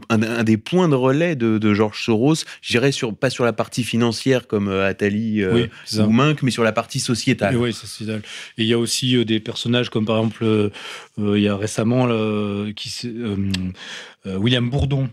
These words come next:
Speaker 2: l'avocat de,
Speaker 1: William Bourdon.
Speaker 2: de l'O N G, euh, Sherpa, euh,
Speaker 1: Voilà.
Speaker 2: qui s'est proposé d'ailleurs, euh, de défendre, euh, un, un des leaders des
Speaker 1: Des
Speaker 2: Gilets
Speaker 1: Gilets
Speaker 2: jaunes.
Speaker 1: jaunes, Max-, Maxime Nicole,
Speaker 2: Voilà.
Speaker 1: et, et, euh, William Bourdon, qui défend systématiquement,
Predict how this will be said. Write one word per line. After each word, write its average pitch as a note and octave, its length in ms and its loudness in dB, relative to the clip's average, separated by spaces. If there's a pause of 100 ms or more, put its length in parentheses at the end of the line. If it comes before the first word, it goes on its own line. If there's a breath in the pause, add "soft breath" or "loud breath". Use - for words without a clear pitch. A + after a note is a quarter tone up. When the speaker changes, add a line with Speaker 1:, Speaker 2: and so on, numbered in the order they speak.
Speaker 2:
l'avocat G#2+ 440 -2
de, G#2+ 60 0
Speaker 1:
William F#2+ 260 2
Bourdon. G#2+ 400 0
Speaker 2:
de G#2+ 360 2
l'O G#2+ 180 -4
N G#2+ 160 -2
G, G#2 260 2
euh, F#2 180 2
Sherpa, C#3+ 460 2 (560 soft breath)
euh, G#2+ 60 -2
Speaker 1:
Voilà. F#2+ 420 2
Speaker 2:
qui G2 160 -8
s'est G#2+ 220 2
proposé A2 420 0
d'ailleurs, G#2+ 400 2
euh, G2+ 240 2
de G2+ 140 2
défendre, A2 580 0
euh, G2 220 -2 (320 loud breath)
un, G#2 320 2
un A2 140 -2
des G#2 180 -2
leaders A2 440 0
des G#2 120 -2
Speaker 1:
Des G#2 80 0
Speaker 2:
Gilets A2 220 2
Speaker 1:
Gilets C#3 120 4
Speaker 2:
jaunes. G2+ 300 0
Speaker 1:
jaunes, F#2 140 -2
Max-, G2 340 -2
Maxime A2+ 460 -2
Nicole, A2 360 0
Speaker 2:
Voilà. G2 260 0
Speaker 1:
et, G2 120 -2
et, E2+ 60 0
euh, F2+ 160 2
William F#2 420 -2
Bourdon, G2+ 420 -2 (440 loud breath)
qui A2 160 -4
défend B2+ 440 0
systématiquement, C3+ 1080 0